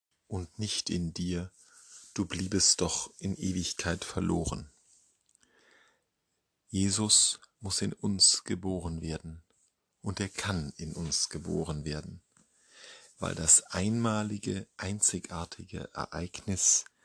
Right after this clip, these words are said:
der Fleischwerdung Gottes Teil jener Verwobenheit Gottes mit der Welt ist.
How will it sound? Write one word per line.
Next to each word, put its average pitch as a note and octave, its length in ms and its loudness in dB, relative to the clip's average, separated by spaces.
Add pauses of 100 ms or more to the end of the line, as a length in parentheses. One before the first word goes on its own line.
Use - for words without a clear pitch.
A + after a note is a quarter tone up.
(360)
der F#2+ 160 -2
Fleischwerdung F2+ 1120 -2 (480)
Gottes - 600 -6 (880)
Teil F2+ 560 -2 (420)
jener E2+ 380 0
Verwobenheit E2+ 960 -4
Gottes - 440 -6
mit D#2+ 180 -6
der E2+ 140 -6
Welt D#2+ 280 -4
ist. - 400 -4